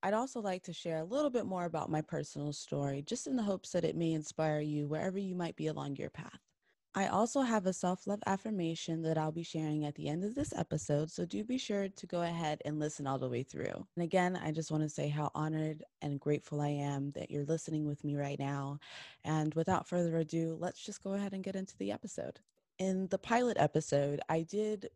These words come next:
mention a little bit about how fortunate I am to have had such a supportive family system, um, especially my mother being so, um, adamant about speaking positive affirmations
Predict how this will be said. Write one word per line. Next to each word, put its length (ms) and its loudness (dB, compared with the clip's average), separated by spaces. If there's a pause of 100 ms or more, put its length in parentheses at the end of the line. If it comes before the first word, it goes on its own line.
mention 600 -2
a 80 2
little 240 2
bit 280 2 (120)
about 540 0 (420)
how 360 4
fortunate 560 -2
I 120 0
am 380 0 (120)
to 200 -2
have 160 -2
had 360 2
such 480 -4 (160)
a 100 0
supportive 720 -4
family 500 -2
system, 680 -4 (100)
um, 220 -4
especially 500 -2
my 160 0
mother 500 -2
being 360 -2
so, 580 -2 (640)
um, 460 -4 (100)
adamant 500 0
about 540 -2
speaking 800 -6 (320)
positive 540 0 (540)
affirmations 1040 -4